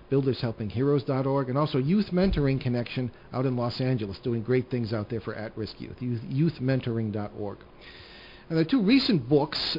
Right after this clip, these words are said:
uh, from Global Communications, Timothy Green Beckley's publishing company. He'll be on the show next week.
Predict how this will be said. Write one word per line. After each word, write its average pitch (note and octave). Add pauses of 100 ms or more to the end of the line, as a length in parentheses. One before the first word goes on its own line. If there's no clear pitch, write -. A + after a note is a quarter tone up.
uh, C3+
from C3+
Global D3+
Communications, C3+
Timothy B2
Green A#2
Beckley's A2+
publishing B2
company. C#3
He'll A#2+
be A#2
on G#2+
the G#2
show A#2
next G#2+
week. C#3